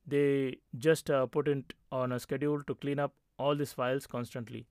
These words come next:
If they started getting alerts for it, they cranked up the frequency of that. That just reclaimed a lot of time. That was a good experience.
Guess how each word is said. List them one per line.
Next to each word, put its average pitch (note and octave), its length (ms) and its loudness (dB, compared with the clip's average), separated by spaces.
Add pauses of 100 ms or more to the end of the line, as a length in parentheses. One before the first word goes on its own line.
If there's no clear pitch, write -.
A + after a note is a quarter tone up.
(120)
If C#3+ 140 -2
they E3+ 100 4
started F3 380 2
getting D3 320 2
alerts C#3+ 320 2
for C3+ 200 0
it, D#3+ 140 -2 (400)
they C#3+ 140 0
cranked D3+ 360 0
up D3+ 220 0 (380)
the C3 80 -6
frequency C#3+ 400 -2
of A#2+ 140 -2
that. D3 220 0 (520)
That C3+ 140 -2
just D#3 380 -2
reclaimed C#3 460 -4
a A#2+ 60 2
lot A#2+ 180 0
of B2 100 -4
time. G#2+ 260 -8 (340)
That D3+ 260 2
was E3+ 160 -2
a D3+ 60 0
good D3+ 280 2 (440)
experience. B2 680 -4